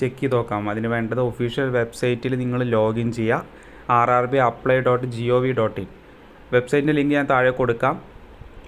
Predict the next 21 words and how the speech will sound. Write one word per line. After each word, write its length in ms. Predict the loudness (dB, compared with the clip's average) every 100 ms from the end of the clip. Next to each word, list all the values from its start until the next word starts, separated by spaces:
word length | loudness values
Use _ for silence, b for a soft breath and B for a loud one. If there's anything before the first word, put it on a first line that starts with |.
| -16 -6
അപ്പോൾ 180 | 2 2 2 0 -2
അപ്ലൈ 320 | -2 0 2 4
എന്നൊരു 240 | 4 2 0 -6 -4 -4
ഓപ്ഷൻ 240 | -2 -2 0
കാണാം, 180 | -2 -4 -6
അപ്ലൈ, 320 | -6 -2 -2 -2 -6
അത് 120 | -4 -4
കൊടുക്കുക. 280 | -6 -12 -18 -20 -20 -20 -16 -12 -12 -14 -20 -20 -10 -2
അവിടെ 160 | 2 6
already 320 | 6 4 2 2
have 160 | 2 0 -4 -4
an 60 | -2 -4
account, 280 | -2 0 0
നമ്മൾ 160 | -2 0 2
already 260 | 2 -2 -2 -4
അക്കൗണ്ട് 300 | -2 -2 -4 -4
ക്രിയേറ്റ് 340 | -2 -2 -2
ചെയ്ത് 160 | 0 -2
അപ്ലൈ 240 | -2 -4 -2
ചെയ്ത് 180 | -2 -2 -2
കഴിഞ്ഞതാണ്. 500 | -2 -2 -2 -2